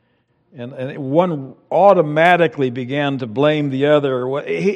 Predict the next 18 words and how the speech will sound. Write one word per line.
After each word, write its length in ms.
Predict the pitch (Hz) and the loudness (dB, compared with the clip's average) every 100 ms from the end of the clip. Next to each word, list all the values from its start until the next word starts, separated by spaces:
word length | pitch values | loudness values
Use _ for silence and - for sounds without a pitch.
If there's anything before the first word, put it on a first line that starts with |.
| 180 180 | 2 2
he 160 | 247 | 4
does 340 | 247 226 180 147 | 4 4 2 4
this 300 | 226 233 208 | 6 6 -2
and 120 | 185 | -4
he 60 | |
does 320 | 170 208 233 185 | -2 2 2 6
that 180 | 226 | 4
and 80 | 247 | 4
he 80 | 196 | 0
says 340 | - 214 226 185 | -2 -2 -2 2
this, 260 | 220 233 | 2 2
he 100 | 214 | -2
makes 300 | 185 220 196 | 0 0 0
me 120 | 208 | -8
mad 260 | 196 214 233 | -2 0 2
all 120 | 214 | 0
the 80 | 202 | -2
time." 560 | 175 214 269 285 185 | 0 2 2 0 -6